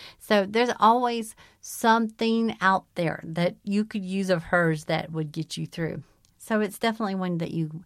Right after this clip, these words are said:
I would suggest that you check out if you're having a hard time and you wanting that little push. Um, you can find any of her quotes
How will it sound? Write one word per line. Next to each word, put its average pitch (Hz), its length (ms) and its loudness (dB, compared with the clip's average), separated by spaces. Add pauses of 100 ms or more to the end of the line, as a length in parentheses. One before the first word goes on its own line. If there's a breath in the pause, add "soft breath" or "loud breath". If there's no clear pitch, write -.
(120)
I 170 140 0
would 151 160 -4
suggest 156 400 -8
that - 100 -10
you 156 80 -8
check 151 320 -6
out 151 280 -6 (460 loud breath)
if 170 220 -2
you're 165 120 -2
having 165 520 2
a - 100 -4
hard 160 280 -2
time 151 580 -2
and 143 300 -4
you 143 160 -8
wanting 147 420 -6
that - 240 -8
little 143 200 -6
push. - 480 -8 (540 soft breath)
Um, 147 220 -4
you 147 80 -6
can 156 200 -2
find 151 400 -2
any 190 220 2
of 160 180 0
her 156 140 -6
quotes 156 400 -6